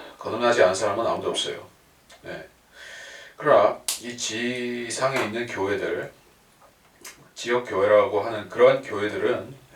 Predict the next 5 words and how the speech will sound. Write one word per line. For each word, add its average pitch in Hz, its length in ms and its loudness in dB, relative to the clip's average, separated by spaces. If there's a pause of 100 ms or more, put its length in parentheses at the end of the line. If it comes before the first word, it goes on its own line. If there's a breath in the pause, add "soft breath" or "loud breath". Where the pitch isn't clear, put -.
(120)
백 - 160 -6
퍼센트가 104 540 0
되지는 104 340 -4
않습니다. - 460 -6 (420)
예. - 240 -16